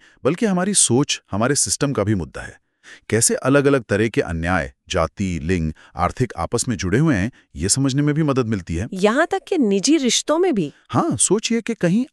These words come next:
Speaker 1: आपके रिश्तों में भी तो power dynamics नहीं है। क्या आप दूसरों को control करने की कोशिश करते हैं या समझने की? आपसी सम्मान और बराबरी वाले रिश्ते कैसे बने?
Speaker 2: वाह, तो ये सिर्फ किताबी बातें नहीं, सच में जिंदगी में लागू हो सकती हैं।
Speaker 1: बिल्कुल।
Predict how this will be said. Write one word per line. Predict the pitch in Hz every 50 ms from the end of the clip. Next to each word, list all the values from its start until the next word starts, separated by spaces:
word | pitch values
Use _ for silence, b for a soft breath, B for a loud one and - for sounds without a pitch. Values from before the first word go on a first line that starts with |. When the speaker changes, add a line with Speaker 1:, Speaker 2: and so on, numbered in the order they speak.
| -
Speaker 1:
आपके | 98 101 135 - - - - 240 220
रिश्तों | 147 110 - - - 202
में | 220 226 220 190
भी | 214 214
तो | - 220
power | 175 - 101 214 151 170
dynamics | 135 120 120 139 165 196 185 - -
नहीं | 127 165 233 277
है। | 214 80 - B B B B B B B B B B B
क्या | - 120 143
आप | - - - 80 101 135
दूसरों | 135 113 85 92 90 - - 123 127 120
को | - 156
control | - - 92 80 76 - 95 123 143
करने | - 156 143 151 151
की | 147 165
कोशिश | 147 - 151 131 - 165 -
करते | - 151 139 - 185
हैं | 190 190
या | 170 139
समझने | - 117 135 185 196 208 190 135
की? | - 85 71 - - _ _ _ _ _ _ -
आपसी | 87 98 110 - - 190 170
सम्मान | - - 95 78 78 87 107 147 185
और | 170
बराबरी | 107 80 78 73 76 87 107 143 160
वाले | 135 120 120 139 147
रिश्ते | 110 87 82 - - 165
कैसे | - _ - 82 - - 185
बने? | 175 165 139 95 69 - -
Speaker 2:
वाह, | 175 180 170 143 135 131 _ _ _ _ _ _ _ _ - _
तो | 214 208
ये | 196 190 214 220 220
सिर्फ | - 233 220 233 233 - -
किताबी | - 202 - 196 175 175 175 226 240
बातें | 202 220 208 208 - 233 220
नहीं, | 214 208 214 254 269
सच | - - 190 185 - -
में | 233 240 240
जिंदगी | 190 202 190 185 180 185 190 208
में | 208 220
लागू | 202 185 156 151 165 185 202
हो | 170 175 202 247
सकती | 247 - 190 147 - _ 170 165
हैं। | 160 147 135 -
Speaker 1:
बिल्कुल। | 80 73 69 - 64 -